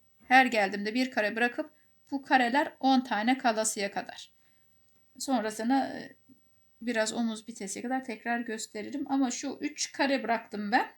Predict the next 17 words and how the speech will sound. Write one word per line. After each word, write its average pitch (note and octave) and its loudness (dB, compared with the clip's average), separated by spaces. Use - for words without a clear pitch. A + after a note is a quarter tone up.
koltuğunda. G#3 -4
E, G#3+ -4
büyük C#4+ 0
beden A#3 2
hanımlığa A#3 4
yaparsa B3 0
dört - 2
kare A#3 2
bırakabilir. G3+ -6
Daha D4 2
büyük B3+ 2
yaparsa A3 -2
beş D4+ 2
kare A3+ -2
bırakabilir G3 -6
koltuk - -4
altına. F#3 -2